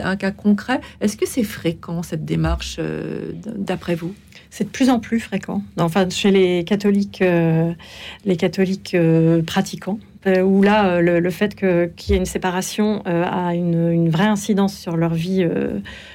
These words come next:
Speaker 2: leur vie sacramentelle. Euh, c'est, c'est de plus en plus fréquent et, et après, euh, on a, moi, je n'ai pas de, on n'a pas de chiffre en tête sur, euh, sur le, en fonction du nombre de demandes, le nombre de, de fois où, euh,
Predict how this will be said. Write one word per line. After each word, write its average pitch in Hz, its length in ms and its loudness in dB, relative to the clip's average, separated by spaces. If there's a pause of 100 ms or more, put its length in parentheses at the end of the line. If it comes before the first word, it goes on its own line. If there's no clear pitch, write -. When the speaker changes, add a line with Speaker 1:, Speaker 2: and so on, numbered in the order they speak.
(140)
Speaker 2:
leur 175 140 0
vie 170 180 0
sacramentelle. 185 800 -2 (520)
Euh, 170 300 2
c'est, 170 420 2
c'est 165 180 -2
de - 40 -12
plus 202 240 0
en 202 80 4
plus 185 560 2
fréquent 208 640 2
et, 170 1300 2
et 185 100 -10 (1400)
après, 190 360 -2
euh, - 80 -2 (320)
on - 120 -4
a, 220 40 0 (160)
moi, 208 60 0
je 185 100 0
n'ai 180 160 -2
pas 196 160 -4
de, 190 60 -4 (120)
on 214 160 2
n'a 185 100 2
pas 185 120 2
de 185 40 -6
chiffre - 300 -6
en 190 80 2
tête 214 220 -2
sur, 175 240 -2
euh, 175 160 2
sur 185 240 2
le, 185 360 4
en 202 60 2
fonction 202 320 0
du 202 140 6
nombre 208 160 6
de 202 100 4
demandes, 202 380 4
le 180 160 0
nombre 196 200 4
de, 175 280 2
de 175 160 0
fois 208 400 0
où, 208 240 2
euh, 165 220 2